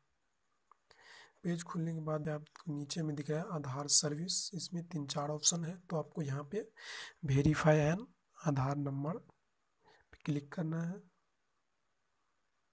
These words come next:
यहाँ पे आप देख रहे हैं, यहाँ पे आपको अपना inter ट्वेल्व डिजिट आधार number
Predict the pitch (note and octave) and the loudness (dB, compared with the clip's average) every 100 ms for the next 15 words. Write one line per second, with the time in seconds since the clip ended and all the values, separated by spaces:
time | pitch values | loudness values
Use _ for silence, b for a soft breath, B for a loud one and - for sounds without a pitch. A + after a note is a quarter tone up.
0 | _ _ _ _ _ _ _ _ _ _ | _ _ _ _ _ _ _ _ _ _
1 | _ _ _ _ _ _ _ _ b b | _ _ _ _ _ _ _ _ b b
2 | b b b b _ _ _ _ _ _ | b b b b _ _ _ _ _ _
3 | _ _ - - E3+ D3 D3 E3 - F3+ | _ _ -18 -6 -2 0 -2 -4 -4 -2
4 | D#3+ D#3 D3+ D3+ D3+ D3+ D3+ D3 D3 D3 | 0 -2 -2 -2 -2 -2 -2 -2 -4 -2
5 | D3 C#3 - E3 D3+ D3+ G#3+ - _ _ | -4 -4 -4 -4 -4 -6 -8 -12 _ _
6 | _ _ _ D3+ C#3 C#3 F3+ - - _ | _ _ _ -8 -6 -2 -2 -4 -14 _
7 | _ _ _ _ E3+ D#3 F3 D3+ C#3 F3 | _ _ _ _ -2 0 0 -2 -4 -4
8 | F3+ F3+ C3+ B2+ C#3 C3+ C#3 F#3+ - | -4 -4 -2 -4 -4 -4 -4 -6 -8